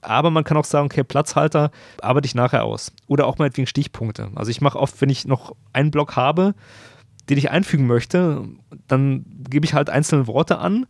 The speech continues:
markiere die mir farbig und weiß dann, okay, im nächsten Schritt wird das nochmal ausgearbeitet. Ja, damit man halt schnell so ein, so eine Skizze hat, so ein Gerüst in der, in der ersten Version, äh, die man dann füllen kann.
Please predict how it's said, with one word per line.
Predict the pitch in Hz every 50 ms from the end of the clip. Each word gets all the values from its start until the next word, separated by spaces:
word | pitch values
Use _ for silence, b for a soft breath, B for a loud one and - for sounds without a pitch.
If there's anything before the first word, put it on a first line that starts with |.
| b b b
markiere | b 135 123 - - 180 175
die | 196 202
mir | 202 208 214 202
farbig | - - 185 185 196 196 220 220 - 175
und | 151 135
weiß | 139 143 160 156 -
dann, | 156 139
okay, | 135 - - 156 156 170 160 B B B B B
im | 139 135
nächsten | 135 143 170 - - - 180
Schritt | - - - 156 180 - - - B B B B B B B B 135
wird | 147 147
das | 165 147 - -
nochmal | 147 - 156 139 113
ausgearbeitet. | 117 139 - - - 117 104 98 101 98 92 87 - 92 - - - _ _ - -
Ja, | 120 123
damit | 127 135 143 147 -
man | 170 147
halt | 160 151 151 156 - -
schnell | - 143 156 175 165
so | - 156
ein, | 147 147 135
so | 135
eine | 135 127
Skizze | - - - 190 - - 226 208 -
hat, | 127 117 -
so | - - 151 147
ein | 151 143
Gerüst | - 123 117 151 254 - - - - - _ _ _ _ _ _ _ _ _ -
in | - 151
der, | 156 147 139
in | 139
der | 139 131
ersten | - - 202 - - -
Version, | 147 143 131 120 131 131 135 156 190 240 - B B B B B B B _ -
äh, | 156
die | 135 170 165
man | 170 160
dann | 156 151
füllen | - - 156 143 131 117 107
kann. | - 104 101 98 92